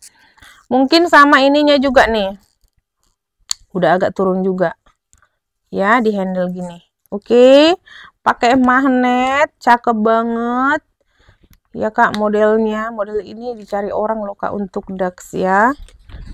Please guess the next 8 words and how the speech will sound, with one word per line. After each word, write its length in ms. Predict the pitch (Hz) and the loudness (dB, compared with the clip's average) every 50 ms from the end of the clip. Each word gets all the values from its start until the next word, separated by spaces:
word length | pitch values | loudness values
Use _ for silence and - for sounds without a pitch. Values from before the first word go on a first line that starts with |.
| - - | -18 -14
Dan 200 | 233 233 214 208 | -12 -10 -8 -6
mehong-mehong. 720 | 208 220 208 196 196 196 196 202 220 208 208 190 185 180 | -6 -6 -8 -8 -8 -6 -6 -6 -6 -6 -8 -12 -10 -4
Kak, 200 | - - - - | -2 -2 -2 -2
empat 240 | 233 240 226 240 233 | -4 -4 -4 -4 -2
ratus 400 | - 220 214 214 220 269 - - | -2 -2 -2 -2 -4 -8 -10 -8
delapan 360 | 214 202 202 - 196 202 202 | -6 -6 -4 -4 -6 -6 -6
puluh 360 | 196 - 202 196 185 180 180 | -8 -8 -6 -4 -4 -4 -4
ya. 280 | 180 190 208 233 277 320 | -2 2 4 6 6 6